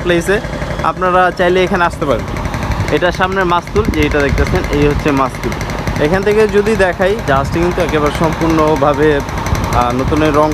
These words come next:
করা হয়েছে। এই যে দেখেন এই জাহাজটি, আর ওই যে কাজ করা হইতেছে, এটা হচ্ছে দুই হ্যাসের জাহাজ, আহ, দুই হাজার টনের মালের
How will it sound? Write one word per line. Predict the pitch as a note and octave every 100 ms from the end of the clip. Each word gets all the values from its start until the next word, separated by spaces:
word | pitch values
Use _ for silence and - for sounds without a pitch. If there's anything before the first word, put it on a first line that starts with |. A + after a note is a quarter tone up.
| C#3+
করা | D3
হয়েছে। | C3+ A#2+ D#3+ F3 -
এই | A2+
যে | B2
দেখেন | A#2+ - D#3+ - - - - - - - -
এই | B2+ C3
জাহাজটি, | B2 A2 - - - - - - - - - - - A2
আর | A#2 - D#3
ওই | E3 E3 E3
যে | E3 D#3+ D#3
কাজ | D#3+ -
করা | D#3+
হইতেছে, | B2+ A2+ D3
এটা | D3
হচ্ছে | F#3 G#3
দুই | F#3+ B3
হ্যাসের | A#3+ A3+ A3 F#3+
জাহাজ, | F#3 A3+
আহ, | - - - - - B2 B2+ B2+ A2+
দুই | D3+ A3+ A#3
হাজার | G#3+ A3 A3+ A3 -
টনের | F#3 F3 F3 F3 E3+
মালের | E3+ E3+